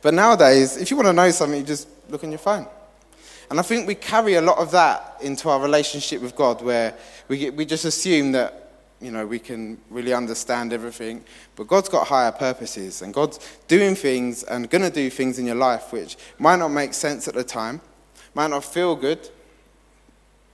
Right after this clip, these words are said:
they might hurt, they might cause a bit of pain, but there's a higher purpose there. And actually, it's having the faith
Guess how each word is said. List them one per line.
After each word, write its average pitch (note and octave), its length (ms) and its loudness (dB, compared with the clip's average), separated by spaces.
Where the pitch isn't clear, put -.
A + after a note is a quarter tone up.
they C3+ 100 -4
might D3 200 2
hurt, D3 340 4
they C#3 60 -6
might C#3+ 140 -2
cause D3 240 0
a C#3+ 60 -6
bit C#3 100 0
of B2 140 -4
pain, A#2+ 420 -6
but A2+ 80 -10
there's C#3 160 0
a C3 80 2
higher D3+ 320 4
purpose C#3+ 500 -2
there. G2 360 -8
And C3 100 -12
actually, C3+ 420 -4
it's A#2+ 80 -6
having D#3 240 -2
the C#3 80 0
faith - 580 2